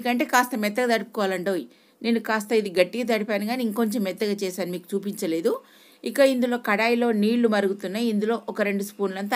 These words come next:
ఆయిల్ వేసుకోవాలి ఈ మరిగే నీళ్ళల్లో. ఇక దీంట్లో మనం నూడిల్స్ అనేది చేసుకుందాం. ఇక ఇదిగోండి కాస్త కష్టంగా ఉంటుందండి, కానీ చాలా బాగుంటుందండి తింటుంటే, అంత బాగుంటుంది నూడిల్స్. అసలు మనం బయట కొన్నవి దీనిపైకి అసలు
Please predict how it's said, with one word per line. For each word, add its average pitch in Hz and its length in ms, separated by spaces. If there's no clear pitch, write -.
ఆయిల్ 202 260
వేసుకోవాలి 135 540
ఈ 226 120
మరిగే 214 340
నీళ్ళల్లో. 156 420
ఇక 254 180
దీంట్లో 262 340
మనం 254 140
నూడిల్స్ 240 400
అనేది 226 200
చేసుకుందాం. 165 580
ఇక - 100
ఇదిగోండి 220 320
కాస్త 208 300
కష్టంగా 233 420
ఉంటుందండి, 190 500
కానీ 202 260
చాలా 147 340
బాగుంటుందండి 180 600
తింటుంటే, 156 460
అంత 175 180
బాగుంటుంది 190 440
నూడిల్స్. 165 360
అసలు 214 260
మనం 202 240
బయట 208 240
కొన్నవి 233 380
దీనిపైకి 208 540
అసలు 240 160